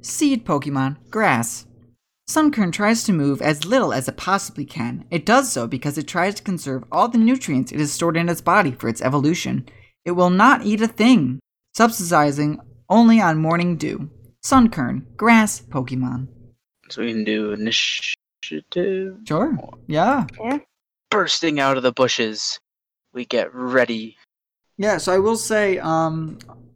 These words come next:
Speaker 1: since they don't know you're there, if you want to attack any of them or do stuff, I'll let everybody there who's currently engaged have, like, a, a turn of doing something before we roll initiative and get into it. Um, but let's roll initiative now and just see where people stand for that. And then that'll also be your initiative order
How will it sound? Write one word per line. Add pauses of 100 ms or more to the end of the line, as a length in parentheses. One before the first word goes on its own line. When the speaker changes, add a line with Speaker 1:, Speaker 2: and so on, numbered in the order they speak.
(120)
Speaker 1:
since
they
don't
know
you're
there,
if
you
want
to
attack
any
of
them
or
do
stuff,
I'll
let
everybody
there
who's
currently
engaged
have,
like,
a, (240)
a
turn
of
doing
something
before
we
roll
initiative
and
get
into
it. (1080)
Um,
but
let's
roll
initiative
now
and
just
see
where
people
stand
for
that. (340)
And
then
that'll
also
be
your
initiative
order